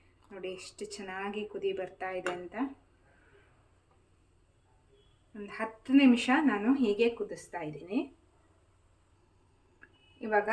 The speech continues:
ಚೆನ್ನಾಗಿ ಕುದ್ದಿರೋ ಸಾರ್ಗೆ ಒಂದೊಳ್ಳೆ ಒಗ್ಗರಣೆ ಬಿದ್ಬಿಟ್ರೆ ಘಮ ಘಮ ಅಂತಿರತ್ತೆ.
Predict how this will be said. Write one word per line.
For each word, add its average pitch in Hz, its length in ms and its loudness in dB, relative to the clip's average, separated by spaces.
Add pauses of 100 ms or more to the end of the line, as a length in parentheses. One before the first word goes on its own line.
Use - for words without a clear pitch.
(120)
ಚೆನ್ನಾಗಿ 220 640 0
ಕುದ್ದಿರೋ 214 680 -2
ಸಾರ್ಗೆ 202 600 0
ಒಂದೊಳ್ಳೆ 196 640 0
ಒಗ್ಗರಣೆ 202 520 -2
ಬಿದ್ಬಿಟ್ರೆ 196 840 -6 (360)
ಘಮ 185 260 -14
ಘಮ 185 200 -16 (300)
ಅಂತಿರತ್ತೆ. 214 800 0